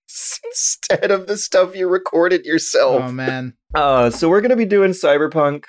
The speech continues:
Speaker 1: for the news section this week. Big surprise there. And the second least surprising topic of this week is that we're gonna be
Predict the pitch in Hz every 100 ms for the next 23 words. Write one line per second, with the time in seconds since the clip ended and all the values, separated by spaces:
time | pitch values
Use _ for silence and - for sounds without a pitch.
0 | _ _ - 156 151 143 127 131 117 -
1 | 117 113 113 117 107 107 - 139 131 165
2 | - 151 147 143 123 104 104 110 - 143
3 | 139 135 131 131 - 156 160 147 135 139
4 | - 143 131 120 113 113 117 113 120 117
5 | 107 107 - 117 107 110 107 113 107 110
6 | 117 123 190 214 190